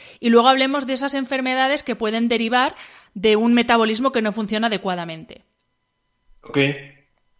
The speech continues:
Speaker 2: Es que metabolismo hemos, hemos tenido la idea que metabolismo es estar gordo o estar flaco.
Speaker 1: Total, sí.
Speaker 2: Y entonces, y entonces hay, hay algunos bendecidos por los dioses del Olimpo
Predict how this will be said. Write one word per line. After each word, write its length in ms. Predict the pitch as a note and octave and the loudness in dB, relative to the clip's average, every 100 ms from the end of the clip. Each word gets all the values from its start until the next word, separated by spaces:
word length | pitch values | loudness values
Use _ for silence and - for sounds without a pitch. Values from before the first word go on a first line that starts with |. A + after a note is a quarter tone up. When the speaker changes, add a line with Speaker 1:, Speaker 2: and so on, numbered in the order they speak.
| _ _ _ | _ _ _
Speaker 2:
Es 160 | - D#3 | -4 -2
que 380 | F#3 F#3 - - | 2 2 2 -2
metabolismo 680 | E3 D#3 D#3 C3 B2 A#2+ C3 | 2 6 8 8 6 2 2
hemos, 360 | C#3+ D#3 - - - | 2 2 -2 -12 -12
hemos 320 | C3+ B2+ C3+ | -4 -2 -2
tenido 320 | - D3+ A#2 A#2 | 2 4 6 6
la 120 | C3+ | 6
idea 300 | A2 G#2 G#2 | 8 6 6
que 80 | C3+ | 4
metabolismo 600 | C3 A#2+ G#2 G2+ G2 A2 | 4 6 6 4 2 0
es 100 | B2 | -2
estar 360 | A#2+ C3 A#2+ | 0 2 4
gordo 320 | A#2 A#2+ A#2+ | 4 4 4
o 60 | A#2+ | 4
estar 260 | A2+ G2+ - | 2 -2 6
flaco. 400 | A#2+ - - - _ _ | 6 6 -2 -16 _ _
Speaker 1:
Total, 340 | E3+ - E3 | -16 -14 -16
sí. 140 | - A2+ | -8 -2
Speaker 2:
Y 160 | G#2+ | 4
entonces, 920 | G#2 G2 G#2+ G#2 G2+ A2+ A2+ - - _ _ _ _ - | 4 4 2 2 4 4 4 -6 -16 _ _ _ _ -2
y 100 | A#2+ | 0
entonces 680 | G#2 A2 G#2+ G#2+ A2+ - - | 2 4 4 2 0 -2 4
hay, 640 | A#2 B2 B2+ B2+ C3 - | 6 8 8 8 4 0
hay 200 | A2 A2+ | 4 6
algunos 1000 | A2+ A#2 C3 B2+ B2+ C3 C3 - - - _ _ _ _ _ _ | 6 6 6 6 6 4 2 -6 -10 -18 _ _ _ _ _ _
bendecidos 1300 | B2+ B2+ A#2+ A2 - A#2+ A#2+ B2+ C3+ C3+ - - - _ _ | 4 4 4 0 2 4 6 8 6 4 -6 -14 -20 _ _
por 580 | - B2 A#2+ A2+ G#2+ G2 | 2 4 8 8 6 4
los 300 | G#2+ G#2+ G2 | 0 2 2
dioses 460 | G#2+ A2+ A2+ B2+ B2 | 2 4 4 2 4
del 160 | C#3 | 6
Olimpo 960 | B2 A2 A#2 A2+ A2 C3 C#3 - - _ | 6 4 0 -2 0 0 0 -4 -18 _